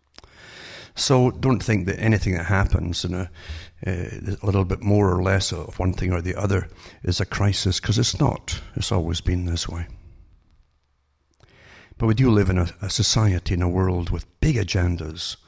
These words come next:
and big techniques of managing vast populations of peoples, always with,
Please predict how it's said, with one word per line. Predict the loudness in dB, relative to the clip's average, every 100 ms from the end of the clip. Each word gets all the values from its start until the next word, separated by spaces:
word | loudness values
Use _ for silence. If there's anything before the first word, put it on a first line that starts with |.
| -20 -20 -20 -8
and | -4 -2 -2
big | -2 -4 -6
techniques | -6 -6 -6 -8 -6 -6
of | -6 -8 -6
managing | 0 2 2 2 -2 -4 -8 -18 -20 -20 _ _ _ -20 -12
vast | -2 0 0 0
populations | 0 2 0 -4 -4 -6 -8 -6 -8
of | -6
peoples, | -6 -4 -6 -6 -8 -12 _ _ -20 _ _ _ _ _ _ _ _ -10 0
always | 2 4 2 -2
with, | -8 -10